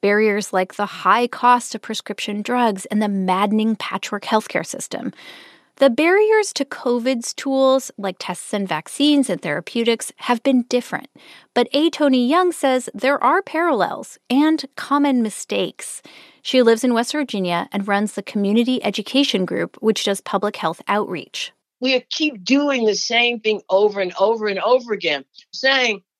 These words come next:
Speaker 2: "It's over there, why don't you go get it?"
Speaker 1: That attitude hasn't worked to fight H I V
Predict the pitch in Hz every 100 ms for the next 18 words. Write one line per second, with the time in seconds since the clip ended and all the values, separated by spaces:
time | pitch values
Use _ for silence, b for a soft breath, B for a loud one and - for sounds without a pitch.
0 | - 214 233 233 208 190 240 190 190 185
1 | 170 165 160 - 294 381 - - _ _
2 | - 294 381 277 285 262 277 233 220 359
3 | 381 247 247 - - 233 220 214 - 208
4 | - 208 196 196 214